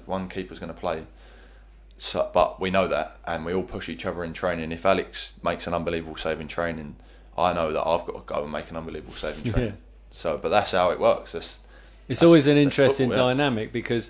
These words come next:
Speaker 1: Yeah.
Speaker 2: whoever's in goal, when they come off at half time, they'll be who, whichever goalie's on the bench is stood there waiting to shake their hand when they come off
Speaker 1: No,
Speaker 2: at
Speaker 1: exactly,
Speaker 2: half time,
Speaker 1: yeah.
Speaker 2: at
Speaker 1: It's,
Speaker 2: full time. It's really interesting
Speaker 1: there's
Speaker 2: dynamic.
Speaker 1: no, there's no dis-, disrespect. No,
Speaker 2: Mm.
Speaker 1: it's between.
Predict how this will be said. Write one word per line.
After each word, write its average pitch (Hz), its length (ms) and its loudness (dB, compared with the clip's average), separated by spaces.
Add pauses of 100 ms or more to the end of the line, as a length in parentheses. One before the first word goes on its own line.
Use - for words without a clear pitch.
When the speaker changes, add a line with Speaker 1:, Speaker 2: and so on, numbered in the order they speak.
Speaker 1:
Yeah. 92 240 0
Speaker 2:
whoever's 127 380 4
in 123 160 0
goal, 120 220 4
when 113 80 -2
they 117 100 -4
come 127 180 -2
off 117 140 -4
at - 80 -6
half 113 300 0
time, 117 280 -2
they'll 110 140 -2
be 110 300 -2 (360)
who, 123 220 -2 (200)
whichever 120 480 2 (260)
goalie's 120 340 2
on 117 100 -2
the 110 60 -2
bench 120 320 -2
is 110 100 -4
stood - 240 -2
there 113 140 0
waiting 117 260 -2
to 107 100 -6
shake 110 260 0
their 107 120 -4
hand 117 240 0
when 110 80 0
they 107 80 -2
come 117 220 -2
off 113 60 2
Speaker 1:
No, 98 60 2
Speaker 2:
at 95 60 2
Speaker 1:
exactly, 117 160 4
Speaker 2:
half - 60 -4 (160)
time, 117 60 0
Speaker 1:
yeah. 113 60 0
Speaker 2:
at - 40 -4
Speaker 1:
It's, 90 100 -4
Speaker 2:
full 117 120 2
time. 110 280 -2
It's - 240 -8
really 139 260 4
interesting 120 360 0
Speaker 1:
there's 104 160 6
Speaker 2:
dynamic. 110 140 6
Speaker 1:
no, 104 220 8
there's 95 260 0
no 98 440 4 (140)
dis-, - 260 -14 (200)
disrespect. - 840 0
No, 85 240 2
Speaker 2:
Mm. 78 40 -6
Speaker 1:
it's - 300 -8 (340)
between. 85 520 -6